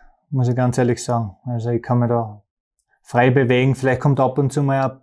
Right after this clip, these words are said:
Blick oder so, aber es kommt ganz, ganz selten vor, dass mir da mal jemand anredet oder so.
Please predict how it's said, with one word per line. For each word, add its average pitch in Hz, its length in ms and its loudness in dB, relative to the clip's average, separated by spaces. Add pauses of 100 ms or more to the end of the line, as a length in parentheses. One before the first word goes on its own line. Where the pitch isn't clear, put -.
(120)
Blick 139 280 0
oder 139 200 0
so, 131 140 -6
aber 123 640 -4 (520)
es - 140 -10
kommt 127 220 -2
ganz, 120 240 -2
ganz 127 160 -2
selten 120 300 -6
vor, 127 140 -4
dass 117 140 -4
mir 123 100 -2
da 120 140 -2
mal 117 280 -4
jemand 117 280 -4
anredet 120 560 -2
oder 120 160 -6
so. 117 480 -10